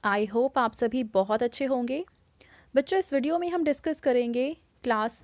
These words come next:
सेकंड की वर्कशीट नंबर वन थर्टी एट, जो कि इक्कीस दिसंबर दो हज़ार इक्कीस की वर्कशीट है और आज का सब्जेक्ट है बच्चों मैथ्स, यानी कि गणित। तो सबसे पहले आप यहाँ अपना नाम लिखेंगे,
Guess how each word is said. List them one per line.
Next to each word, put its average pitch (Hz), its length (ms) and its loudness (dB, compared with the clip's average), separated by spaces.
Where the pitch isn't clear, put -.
सेकंड 311 440 -2
की 247 320 -6
वर्कशीट 220 580 0
नंबर 233 420 0
वन 262 220 -2
थर्टी 214 380 -4
एट, 208 360 -2
जो 233 120 2
कि 226 260 -4
इक्कीस 285 440 -2
दिसंबर 285 480 2
दो 247 200 4
हज़ार 233 360 4
इक्कीस 240 380 -4
की 277 160 -2
वर्कशीट 262 580 0
है 277 200 -4
और 226 160 2
आज 202 240 -2
का 226 140 -2
सब्जेक्ट 220 460 -4
है 269 60 0
बच्चों 220 260 -2
मैथ्स, 214 500 -4
यानी 190 280 0
कि 269 200 -4
गणित। 175 400 -4
तो 285 80 0
सबसे 302 320 2
पहले 302 320 2
आप 247 300 0
यहाँ 247 340 0
अपना 208 240 -4
नाम 196 260 -2
लिखेंगे, 262 500 -4